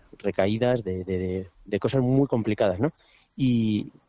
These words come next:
y siempre veía, pues eso, ¿no? Que hay gente que a pesar de todo eso resurge, ¿no? A, a pesar de todo eso, pues puede salir adelante, puede encontrar oportunidades, puede hacer mucho bien, ¿no?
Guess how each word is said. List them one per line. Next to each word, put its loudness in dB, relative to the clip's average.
y -2
siempre 2
veía, 4
pues -12
eso, -2
¿no? -2
Que 0
hay 2
gente -2
que 0
a 0
pesar 0
de 0
todo 2
eso 2
resurge, -4
¿no? -4
A, -8
a 2
pesar 0
de 2
todo 2
eso, 0
pues -4
puede 0
salir -2
adelante, 2
puede 2
encontrar -2
oportunidades, 0
puede 4
hacer 0
mucho 0
bien, 2
¿no? -2